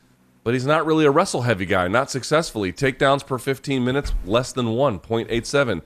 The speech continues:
Takedown accuracy for Brian Ortega, twenty-four percent. Twenty-four percent. He whiffs on over seventy-five percent of his takedown attempts. Now, that's not a thing that typically holds him up,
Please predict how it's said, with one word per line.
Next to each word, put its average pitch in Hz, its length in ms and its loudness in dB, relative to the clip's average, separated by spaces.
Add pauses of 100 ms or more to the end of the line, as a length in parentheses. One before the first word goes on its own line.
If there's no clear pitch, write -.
(840)
Takedown 160 680 2
accuracy 127 680 0
for 95 180 -6
Brian 107 340 2
Ortega, 92 500 -4 (440)
twenty-four 180 600 -2
percent. 160 640 -4 (640)
Twenty-four 175 580 0
percent. 139 520 0
He 135 120 -4
whiffs 143 440 0
on 123 260 2
over 123 280 0
seventy-five 131 1080 0
percent 110 420 -2
of 90 100 -6
his 92 140 -6
takedown 90 420 -4
attempts. 69 400 -14
Now, 113 360 0 (720)
that's 147 320 2
not 147 380 2
a 120 80 0
thing 127 280 0
that 123 260 -2
typically 120 360 -4
holds 101 320 -4
him 107 140 -2
up, 196 340 0